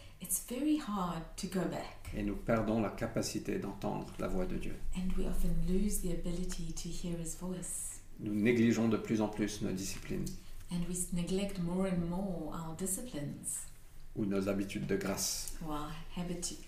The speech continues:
Speaker 1: habits of grace.
Speaker 2: Nous délaissons nos rassemblements.
Speaker 1: We stop, mm, joining the gathering of believers.
Speaker 2: Nous devenons critiques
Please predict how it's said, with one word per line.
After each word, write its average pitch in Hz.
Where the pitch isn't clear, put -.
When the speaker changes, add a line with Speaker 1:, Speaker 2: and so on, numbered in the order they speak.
Speaker 1:
habits 185
of 175
grace. -
Speaker 2:
Nous 110
délaissons 113
nos 101
rassemblements. 107
Speaker 1:
We 185
stop, 214
mm, 175
joining 202
the 185
gathering 196
of 190
believers. 190
Speaker 2:
Nous 107
devenons 110
critiques -